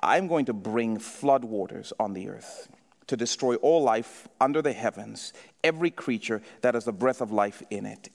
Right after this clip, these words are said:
Everything on earth will perish. But," oof,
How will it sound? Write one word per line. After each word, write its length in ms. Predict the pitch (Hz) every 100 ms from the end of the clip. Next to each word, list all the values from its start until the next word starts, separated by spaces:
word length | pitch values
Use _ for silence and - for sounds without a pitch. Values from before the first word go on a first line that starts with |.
| - -
Everything 640 | 175 160 185 180 175 165 131
on 160 | 123 -
earth 260 | 110 110 -
will 400 | 98 123 120 113
perish. 600 | - - 98 107 - - - - 104
But," 480 | - - - - - -
oof, 800 | 330 381 370 285 - - -